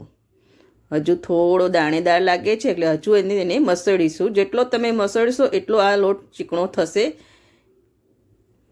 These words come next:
આ રીતે પછાડી પછાડીને બાંધી દેવાનો છે એટલે તેથી ચીકણો થઈ જાય. સાતથી આઠ વાર એને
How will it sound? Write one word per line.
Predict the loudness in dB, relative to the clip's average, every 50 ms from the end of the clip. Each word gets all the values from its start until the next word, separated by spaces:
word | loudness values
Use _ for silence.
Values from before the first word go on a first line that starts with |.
| _ _ _ _ _ _ _ _ _ _ _ _ _ _ _ _ _ _ _ _ _ _ _ _ _ _ _
આ | -2 -2
રીતે | -2 0 -2 -2 2
પછાડી | 2 0 0 2 2 2 2 2 0 0
પછાડીને | 0 -2 0 0 -2 0 0 0 0 0 0 0
બાંધી | -2 -2 -2 -4 -4 0 0
દેવાનો | 0 2 2 0 0 -2 -2 -2 0
છે | 0 0
એટલે | 0 0 -4 -4 -4
તેથી | -8 -8 -6 -4 -2 -2 -2 -4 -4 _
ચીકણો | -8 -6 -4 -2 -2 -2 -2 0
થઈ | 0 0 0 2 2
જાય. | 2 2 2 0 -4 -10 _ _ _ _ _ _ _ _ _ _ _ _ _ _ _ _ _ _ _ _ _ _ _ _ _ _ _ _ _ _ _ _ _ _ _ _ _ _ _ _ _ _ _ _ _ _ _ _ _ _
સાતથી | -2 -2 -2 -2 -4 -6 -4 -2 -2
આઠ | -4 -4 0 0
વાર | 0 2 2 0
એને | 0 0 0